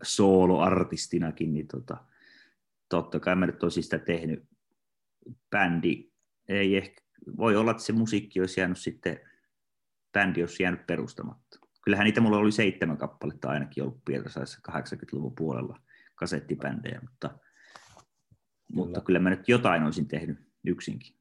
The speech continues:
Speaker 2: Mm. Ja tuo oli hauska minusta tuossa roolassa myös se, kun te Hannibalin kanssa, Hannun kanssa yrititte tehdä jotakin, ja se tavallaan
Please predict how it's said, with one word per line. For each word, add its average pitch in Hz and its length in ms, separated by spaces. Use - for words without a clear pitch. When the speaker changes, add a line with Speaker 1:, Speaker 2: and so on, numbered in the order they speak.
Speaker 2:
Mm. 104 200
Ja 131 60
tuo 185 220
oli 196 140
hauska 202 480
minusta 160 320
tuossa 143 380
roolassa 151 460
myös 139 260
se, 135 160
kun 131 100
te 143 240
Hannibalin 107 800
kanssa, - 380
Hannun 135 340
kanssa 110 320
yrititte 151 500
tehdä 101 240
jotakin, 95 400
ja 92 60
se 104 140
tavallaan 113 500